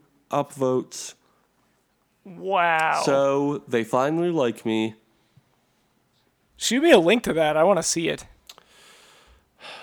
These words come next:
Speaker 1: You can go on our Twitter. D Y W S L N.
Speaker 2: Oh, okay.
Speaker 1: Look at this man. He doesn't even follow our own Twitter.
Speaker 2: At D Y, yes, I do.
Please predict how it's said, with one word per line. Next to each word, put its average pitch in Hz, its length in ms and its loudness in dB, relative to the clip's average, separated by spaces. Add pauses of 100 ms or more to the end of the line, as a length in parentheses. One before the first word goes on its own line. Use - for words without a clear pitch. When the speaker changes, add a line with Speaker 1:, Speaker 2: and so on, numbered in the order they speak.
Speaker 1:
You 143 160 -4
can 160 140 -2
go 143 140 2
on 139 100 2
our 123 100 2
Twitter. 104 420 -4 (960)
D 123 100 -2
Y 120 160 2
W 113 320 2
S 104 140 -2
L 101 160 0
N. 90 220 -2 (160)
Speaker 2:
Oh, 151 240 -6 (400)
okay. 160 340 0 (560)
Speaker 1:
Look 92 160 -6
at - 60 -12
this - 160 -20
man. 80 260 -10 (180)
He 101 80 -10
doesn't 92 260 -6
even 87 340 -8 (420)
follow - 340 -8
our 90 200 -8
own 92 120 -10
Twitter. 87 420 -12 (1160)
Speaker 2:
At 226 300 6
D 202 260 -4
Y, 175 300 6 (140)
yes, 294 180 0
I 170 100 4
do. 151 300 -4